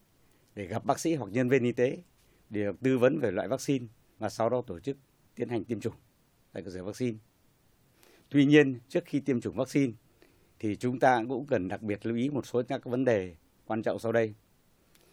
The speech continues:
Việc thứ nhất là đến các cơ sở y tế để được tư vấn về các loại vaccine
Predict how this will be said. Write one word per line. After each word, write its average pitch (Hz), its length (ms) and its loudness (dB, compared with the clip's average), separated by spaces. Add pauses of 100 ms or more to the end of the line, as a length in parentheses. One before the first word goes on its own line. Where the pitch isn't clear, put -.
(100)
Việc 107 180 -2
thứ 131 80 2
nhất 185 240 2 (640)
là 98 380 -6
đến 123 280 0
các 135 120 -4
cơ 127 120 -4
sở 98 160 -8
y 107 140 -4
tế 135 260 -2 (720)
để 92 140 -12
được 101 220 -4 (140)
tư 139 220 2
vấn 131 300 4 (140)
về 98 160 -6
các 135 200 -10
loại 120 160 4
vaccine 143 380 0